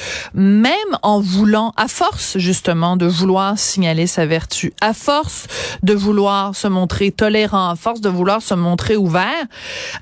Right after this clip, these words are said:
euh, et à force de, de rajouter des catégories, il va toujours y avoir quelqu'un qui trouve que tu ne vas pas assez loin.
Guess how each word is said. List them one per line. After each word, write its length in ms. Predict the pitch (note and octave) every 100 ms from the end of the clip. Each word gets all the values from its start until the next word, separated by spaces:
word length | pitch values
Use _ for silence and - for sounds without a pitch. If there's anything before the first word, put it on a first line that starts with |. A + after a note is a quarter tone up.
| -
euh, 160 | F#3+ F3+
et 160 | - G#3
à 80 | G3
force 400 | - D#4 G4 A#3
de, 240 | F#3+ E3+
de 140 | D#3+ F3+
rajouter 760 | D#3+ - B3 B3 G3+ G3 C#4
des 100 | A3+
catégories, 500 | G3+ F3+ F3 F3+ D#4
il 60 | E4
va 100 | A3+
toujours 380 | - E4+ C#4 A#4 F#4+
y 20 |
avoir 280 | G3+ G3+ -
quelqu'un 420 | G#3 F#3 A#3+ C#4+ A4 _ - - - -
qui 200 | - A#3
trouve 300 | - - G4
que 100 | -
tu 200 | A3 - A3
ne 100 | G#3
vas 220 | F#3+ G#3+
pas 300 | - C#4+ - -
assez 480 | B3 - - D4+ D4
loin. 380 | G#3+ G3 G3+